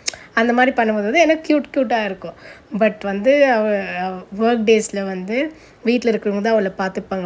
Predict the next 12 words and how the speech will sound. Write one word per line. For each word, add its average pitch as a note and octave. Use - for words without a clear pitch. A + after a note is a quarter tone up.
majorly. F#3
So A3
அவங்களுக்கு G3
வந்து G#3
அது A3+
ரொம்ப G#3+
கஷ்டம். A#3
அவ G3+
பின்னால G#3
வந்து G#3+
ஓடிட்டே G3+
இருக்கணும். G#3+